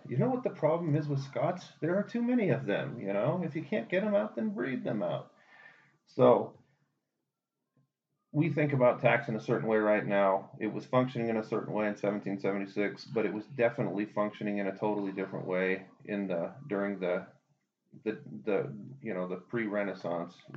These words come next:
for all intents and purposes, the Dark Ages, um, in, in Braveheart times, but it was there. What was the other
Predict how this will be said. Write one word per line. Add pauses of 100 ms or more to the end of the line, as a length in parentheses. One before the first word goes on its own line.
(280)
for
all
intents
and
purposes,
the
Dark
Ages, (1080)
um, (1800)
in,
in
Braveheart
times,
but
it
was
there.
What
was
the
other